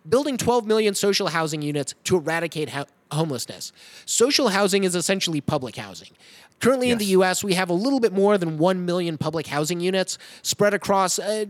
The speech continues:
Speaker 1: about forty-ish states. There's a big hole in sort of the Rocky Mountain region where we just never really built public housing. It mainly tends to be thought of in places like Chicago, where the idea of public housing first started,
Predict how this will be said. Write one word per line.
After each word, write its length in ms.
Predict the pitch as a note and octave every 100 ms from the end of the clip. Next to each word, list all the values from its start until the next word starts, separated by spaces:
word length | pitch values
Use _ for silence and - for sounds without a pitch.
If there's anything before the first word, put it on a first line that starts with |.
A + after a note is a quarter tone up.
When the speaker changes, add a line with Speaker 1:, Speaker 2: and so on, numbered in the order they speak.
| G3 -
Speaker 1:
about 520 | F#3+ E3 A#3+ D4+ A3
forty-ish 680 | - G#3 A3 G#3 E3+ D#3+ -
states. 320 | E3+ D3+ A#2+
There's 160 | G3 F#3
a 80 |
big 300 | F3+ D#3+ C#4+
hole 560 | G3 - G3 G3 F#3 E3
in 180 | D3 D#3+
sort 180 | - F3
of 60 |
the 80 | D3+
Rocky 380 | C#3 D3+ D#3+ E3
Mountain 320 | C3+ D3 F3
region 340 | F3 F3+ E3+
where 80 | D#3
we 100 | C#3
just 220 | C3+ D3
never 180 | F3 D3
really 180 | D3 C3+
built 340 | A2+ C#3 E3+ - _ - - -
public 280 | F#3 G3+ G3
housing. 420 | G3+ G3+ A3+ G#3+ _ - -
It 340 | G3 F#3 F3+
mainly 320 | F#3 A#3 C4 A#3+
tends 220 | G#3 G#3+
to 60 | G3+
be 100 | F3+
thought 260 | F3+ F3
of 80 | F3+
in 100 | E3+
places 380 | - F#3 E3 D#3+
like 180 | D#3+ D3
Chicago, 640 | - D#3+ E3+ F#3 F#3 F#3
where 340 | E3 D#3 D3+ D3+
the 140 | D3
idea 320 | D3 D3 E3+
of 80 | F3+
public 260 | E3 E3+ E3
housing 320 | E3 D#3 D#3
first 260 | C#3+ C3 -
started, 440 | E3+ E3 F3+ E3